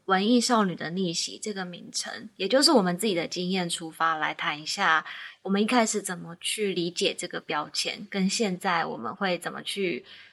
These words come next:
看待这个标签跟我们的关系。你要不要讲一下这个标签它最最开始的概念？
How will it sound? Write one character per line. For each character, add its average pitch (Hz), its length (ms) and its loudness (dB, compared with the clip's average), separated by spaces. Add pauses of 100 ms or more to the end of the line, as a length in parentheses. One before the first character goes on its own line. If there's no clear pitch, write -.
(120)
看 208 220 2
待 202 140 4
这 185 100 -4
个 185 80 -6
标 165 220 0
签 180 200 -6
跟 165 140 -4
我 - 80 -6
们 - 100 -16
的 - 120 -20
关 - 280 -8
系。 - 260 -10 (840)
你 214 80 4
要 226 60 8
不 247 60 8
要 302 100 8
讲 175 240 2
一 160 40 -10
下 185 300 4
这 185 160 -4
个 180 100 -6
标 165 280 -2
签 160 260 -8
它 156 300 -6
最 202 160 0
最 185 160 0
开 151 260 -6
始 - 340 -2
的 - 320 -12
概 - 220 0
念？ 165 300 -8